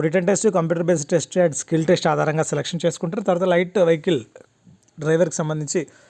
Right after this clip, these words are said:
ఆరు వేకెన్సీలు ఉన్నాయి. అన్‌రిజర్వ్డ్ నాలుగు, ఈడబ్ల్యూఎస్ ఒకటి, ఎస్సీ ఒకటి ఉంది. So దీని లోపల ఎస్ఎస్ఎస్సి అంటే టెన్త్ క్లాస్ పాస్ కావాలి, త్రీ ఇయర్స్ ఎక్స్పీరియన్స్ లైట్ వెహికల్ డ్రైవర్గా ఉండాలి,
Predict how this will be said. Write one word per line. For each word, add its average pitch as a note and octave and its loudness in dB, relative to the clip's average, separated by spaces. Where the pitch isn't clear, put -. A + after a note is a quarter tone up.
ఆరు C#3+ 0
వేకెన్సీలు F3 0
ఉన్నాయి. F3 -4
అన్‌రిజర్వ్డ్ D#3+ 0
నాలుగు, E3 -2
ఈడబ్ల్యూఎస్ D#3 0
ఒకటి, D#3 -4
ఎస్సీ E3+ -2
ఒకటి D#3 -2
ఉంది. F3 -6
So F#3 -6
దీని G3 2
లోపల G3+ 2
ఎస్ఎస్ఎస్సి D#3+ -2
అంటే C#3+ -4
టెన్త్ D#3 -4
క్లాస్ F#3 0
పాస్ E3 0
కావాలి, F3+ 0
త్రీ D#3+ -4
ఇయర్స్ D#3 -2
ఎక్స్పీరియన్స్ E3 -4
లైట్ C#3+ -4
వెహికల్ D#3+ 0
డ్రైవర్గా D#3 -2
ఉండాలి, D#3+ -2